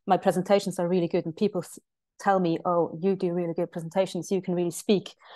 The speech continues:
And I think, I'm thinking, "Well, that's just because I've done all the other animals." But what I have noticed is that whenever I do give a speech or whenever I give a talk or a presentation, I'm very, um, energy dominant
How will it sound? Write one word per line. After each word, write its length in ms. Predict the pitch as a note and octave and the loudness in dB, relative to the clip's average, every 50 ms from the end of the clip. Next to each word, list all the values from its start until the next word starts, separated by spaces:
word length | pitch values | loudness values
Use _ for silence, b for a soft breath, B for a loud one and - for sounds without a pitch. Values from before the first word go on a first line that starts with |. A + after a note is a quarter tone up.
| B B B | B B B
And 120 | G3 F#3+ | 0 2
I 80 | F3+ F#3+ | 2 2
think, 240 | F3+ - G3+ F3+ - | 2 0 -4 -2 0
I'm 160 | - F#3 F3+ F3 | 0 0 0 0
thinking, 300 | - - F3+ - F3+ E3+ | -4 -4 -2 -2 0 0
"Well, 260 | E3+ E3+ E3 - - _ | 2 0 0 -2 -4 _
that's 220 | - F3+ E3+ - - | 0 0 0 -2 -8
just 280 | - - A3+ F#3+ - | 0 2 2 2 2
because 220 | - F#3 - E3+ F#3 | -2 -4 -2 -2 -2
I've 140 | F3 E3 - | -2 -2 0
done 160 | G3 F3+ F3 | -2 0 2
all 120 | F3 E3+ | 0 0
the 120 | E3 F3 F3 | 2 2 2
other 160 | E3+ E3+ - | 2 2 0
animals." 480 | - F3 F3+ E3+ D#3 D#3 D#3 - - b b b b b b b b b | 0 0 -2 -2 -2 -4 -6 -8 -12 b b b b b b b b b
But 100 | - G3+ - | 4 6 6
what 100 | G#3+ G#3 | 8 8
I 100 | G#3+ G#3+ | 8 8
have 320 | G3 G#3+ C4+ C4+ C4 - | 8 6 6 6 6 4
noticed 640 | A#3 G#3+ A3 A3 A3 - - F#3 F3+ E3 - - _ | 4 4 4 2 2 0 0 0 0 0 -4 -8 _
is 280 | - F#3 F3+ E3+ - - | -2 0 0 0 -2 -2
that 220 | - F#3 F3 - | 0 0 0 2
whenever 340 | F#3+ G3 G3+ G#3+ G#3+ F#3 G3+ - | 0 2 2 2 2 2 0 0
I 180 | - F3+ F#3 F3+ - | 0 -2 -2 -2 0
do 300 | - A#3 A#3+ B3+ B3 A3 - _ _ _ _ | 2 4 4 4 4 2 0 _ _ _ _
give 200 | - G#3 - F#3+ | -2 -2 -2 -2
a 40 | F3 | -6
speech 520 | - - - G3+ F#3 F3 - - - - | -10 -6 -4 -4 -4 -4 -6 -8 -10 -4
or 160 | - F3+ F3+ F3 | 0 0 2 2
whenever 380 | F3+ F3+ F3+ F3+ F3+ F3 F3+ | 2 4 4 4 4 4 4
I 160 | F3+ E3+ E3+ E3 _ _ - | 2 2 2 -2 _ _ 2
give 200 | A3+ A3 G#3+ G#3+ | 4 4 4 2
a 160 | F#3+ - F3 | 0 -2 -4
talk 360 | E3+ - - G3+ F#3 E3+ - | -6 -4 -2 -2 -2 0 0
or 140 | F3+ F3 E3 | 0 0 0
a 40 | E3 | -2
presentation, 800 | E3 - F3+ - F3+ E3+ - G3 F3+ F3 - - D#3+ D#3+ E3 D#3+ B B B B B B B B B B _ | -2 -4 -4 -4 -2 2 4 4 4 2 0 -2 -4 -4 -4 -6 B B B B B B B B B B _
I'm 240 | F3+ F3+ F#3+ G3 G3 | 2 4 4 4 4
very, 500 | F3 F3+ G3+ G#3 G#3+ A3 G#3+ G3+ - - _ _ | 6 6 6 8 8 6 6 4 0 -4 _ _
um, 400 | - F#3+ F3+ F3 F3+ F3+ F3 F3 - _ - _ _ _ _ - | 0 0 2 2 0 -2 -4 -6 -10 _ -20 _ _ _ _ 2
energy 360 | G3 G#3+ A3+ A3 A3+ - G#3+ | 4 4 4 2 2 0 2
dominant 480 | - F#3 F3 F3+ F3+ F3 E3+ E3+ E3 | 2 2 2 4 2 0 0 -2 -4